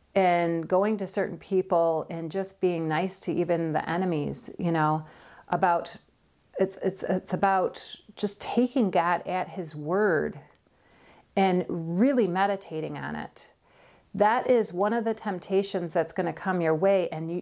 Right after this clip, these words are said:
everyone is going to get tested and tried. You are going to get tested in every part of your life.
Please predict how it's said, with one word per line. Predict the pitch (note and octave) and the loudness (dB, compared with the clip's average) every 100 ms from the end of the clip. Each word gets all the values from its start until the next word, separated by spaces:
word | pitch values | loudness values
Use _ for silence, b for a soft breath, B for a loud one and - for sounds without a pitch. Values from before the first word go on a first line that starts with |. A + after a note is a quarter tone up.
| - | -2
everyone | F#3 G#3+ C4+ C4 F#3 F3+ G3 | 0 2 0 0 0 0 0
is | - F3+ | -2 -4
going | - E3+ F3 F3 | -2 -2 -2 -4
to | F#3 | -2
get | F3+ - | -2 -2
tested | - - C3+ C#3 - - - | -6 -4 -2 -2 -6 -8 -4
and | F3 E3 | -4 -4
tried. | - - F3+ D#3+ C#3 D3+ - B B B | -8 0 0 2 -2 -6 -10 B B B
You | D#3+ A3+ C4+ | 2 4 4
are | C4+ C4+ | 2 2
going | G3 F#3+ G3 | 0 0 -2
to | G#3 | -6
get | G3 F#3 | -4 -4
tested | - F#3 F3 - E3+ E3 | -4 -2 -2 -4 -8 -8
in | - | -4
every | - G#3 A#3 B3+ | 0 0 0 -4
part | B3+ - F#3 F3+ - | -6 -4 0 0 -4
of | F3 F3+ | -6 -4
your | F3+ F#3 | -2 -2
life. | F3+ E3 D3+ D3+ | 0 0 -2 -6